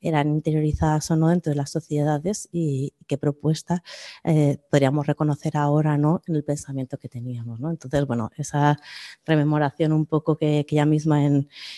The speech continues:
en el pensamiento sexual reconoce, nos parecía también que era, bueno, que era, que marcaba un momento, eh, importante para que nosotras pensáramos cómo,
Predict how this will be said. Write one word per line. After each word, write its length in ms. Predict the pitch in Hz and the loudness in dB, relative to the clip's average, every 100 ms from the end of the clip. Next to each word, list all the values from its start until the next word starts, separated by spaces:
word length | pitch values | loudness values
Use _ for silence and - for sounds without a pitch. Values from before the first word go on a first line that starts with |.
| - _ | -20 _
en 320 | - 151 147 | 4 8 8
el 60 | 143 | 8
pensamiento 360 | 147 143 143 151 | 6 6 4 2
sexual 360 | 147 - 165 | -2 2 2
reconoce, 640 | 147 147 135 156 170 156 175 - - - | 4 2 4 6 6 6 4 0 -18 -8
nos 140 | - 156 | -4 0
parecía 320 | 139 131 143 | 2 2 2
también 400 | 139 147 147 143 | 2 2 2 0
que 120 | 143 | 0
era, 540 | 143 139 135 123 120 - _ _ _ | 0 2 2 0 -2 -8 _ _ _
bueno, 240 | - 135 127 | 0 0 2
que 80 | 143 | 2
era, 160 | 135 | 2
que 220 | 156 135 | 2 2
marcaba 460 | 135 131 131 156 151 | 2 -2 0 2 2
un 140 | 151 | 2
momento, 760 | 147 143 147 147 156 147 135 139 - | 0 0 0 0 2 2 0 -4 -10
eh, 460 | 160 143 139 135 - | -6 -2 -2 -2 -6
importante 720 | - 165 160 160 170 170 175 180 | -6 -2 -2 -2 0 0 0 -2
para 220 | - 147 | -2 -2
que 140 | - | -2
nosotras 500 | 135 131 - 143 147 - - - - | -4 -6 0 0 0 -4 -18 -18 -4
pensáramos 720 | 156 147 - 147 151 156 - | 0 2 2 2 4 2 2
cómo, 600 | - 143 139 139 135 | 2 4 6 4 4